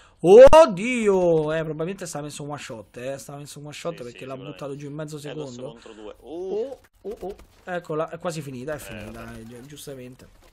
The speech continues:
Speaker 1: Era un po' complicata, uno contro tre su
Speaker 2: Sì,
Speaker 1: questa
Speaker 2: infatti,
Speaker 1: mappa
Speaker 2: vediamo il
Speaker 1: che
Speaker 2: comeback.
Speaker 1: sì, è questa, ehm, questa mappa poi è pure piccoletta, quindi basta uno sparo
Speaker 2: Sì,
Speaker 1: e se
Speaker 2: appena
Speaker 1: ne
Speaker 2: sei
Speaker 1: e
Speaker 2: shot è
Speaker 1: farsi
Speaker 2: molto
Speaker 1: notare,
Speaker 2: difficile salvarsi.
Speaker 1: farsi notare, insomma, che poi,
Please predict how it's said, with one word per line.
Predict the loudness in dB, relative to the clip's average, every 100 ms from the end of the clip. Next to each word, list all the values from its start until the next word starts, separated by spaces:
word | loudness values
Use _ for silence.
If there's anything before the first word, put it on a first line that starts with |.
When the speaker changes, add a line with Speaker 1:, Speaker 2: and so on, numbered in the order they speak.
| _ _ _ _ _ -10
Speaker 1:
Era | -8
un | -6
po' | -8 -8
complicata, | -10 -12 -8 -8 -8
uno | -8 -6
contro | -4 -6 -6
tre | -6 -6 -8 -14 -20 -20
su | -14 -10
Speaker 2:
Sì, |
Speaker 1:
questa | -4 -2 -2
Speaker 2:
infatti, | -2 0 -2
Speaker 1:
mappa | -2
Speaker 2:
vediamo | -4
il |
Speaker 1:
che | -4
Speaker 2:
comeback. | -6 -10 -14 -14 -18 -20 -20 -20
Speaker 1:
sì, | -14 -10
è | -10
questa, | -12 -12 -8 -6 -4 -6
ehm, | -8 -12 -14
questa | -14 -10
mappa | -8 -8
poi | -6 -6
è |
pure | -6 -10
piccoletta, | -10 -12 -8 -8 -8 -12
quindi | -12 -14 -16 -20 -20 -20 -10
basta | -6 -6 -6 -6
uno | -4 -6
sparo | -8 -6 -4 -2 -2 -6
Speaker 2:
Sì, |
Speaker 1:
e |
se | -8
Speaker 2:
appena | -8
Speaker 1:
ne | -8
Speaker 2:
sei | -10 -10 -14 -18 _ _ _ _
Speaker 1:
e | -12 -10 -8
Speaker 2:
shot | -10
è |
Speaker 1:
farsi | -8 -10 -10 -12
Speaker 2:
molto | -12 -6
Speaker 1:
notare, | -4 -4 -6
Speaker 2:
difficile | -10 -16
salvarsi. | -20 -20 -20 -20 _ -20 _ _ -20 -20
Speaker 1:
farsi | -16 -14 -14 -12
notare, | -10 -6 -8
insomma, | -8 -14 -16 -16
che | -18
poi, | -14 -12